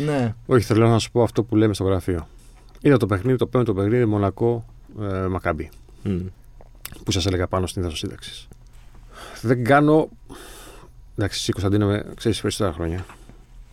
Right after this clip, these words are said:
Speaker 2: Δεν κάνω ποτέ, ποτέ προβλέψεις, ποτέ. Αλλά έτσι όπως είδα αυτό το πέμπτο παιχνίδι,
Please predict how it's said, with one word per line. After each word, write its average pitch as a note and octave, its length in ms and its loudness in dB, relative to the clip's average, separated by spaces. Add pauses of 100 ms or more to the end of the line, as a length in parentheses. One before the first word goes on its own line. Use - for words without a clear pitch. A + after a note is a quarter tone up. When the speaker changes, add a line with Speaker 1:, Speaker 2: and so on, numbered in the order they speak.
Speaker 2:
Δεν G2+ 200 -4
κάνω A#2+ 340 2
ποτέ, B2+ 280 0
ποτέ A#2 280 -2
προβλέψεις, F2+ 440 -4
ποτέ. - 300 -12 (680)
Αλλά G#2 680 2
έτσι C3+ 240 0
όπως D3 240 0
είδα C#3 100 4
αυτό D3+ 240 0
το - 220 -2
πέμπτο C#3 260 4
παιχνίδι, F2 600 -2